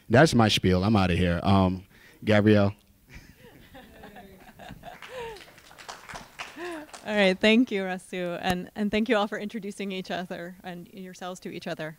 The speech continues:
Speaker 2: something like that. Um, I think we're gonna, I just wanna sort of introduce the,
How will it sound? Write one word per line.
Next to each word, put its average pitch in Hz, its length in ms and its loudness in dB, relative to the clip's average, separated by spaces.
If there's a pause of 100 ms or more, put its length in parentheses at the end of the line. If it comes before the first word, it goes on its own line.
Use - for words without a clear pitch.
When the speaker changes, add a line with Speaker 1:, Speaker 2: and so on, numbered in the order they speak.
(200)
Speaker 2:
something 175 240 -20
like 160 160 -20
that. 151 160 -16 (360)
Um, 214 320 -2 (120)
I - 560 -20
think 359 180 -20
we're 339 140 -16
gonna, 294 400 -16 (180)
I 269 40 -20
just - 180 -20
wanna 349 160 -14
sort 285 160 -18
of 254 60 -16
introduce 240 580 -14
the, 220 260 -10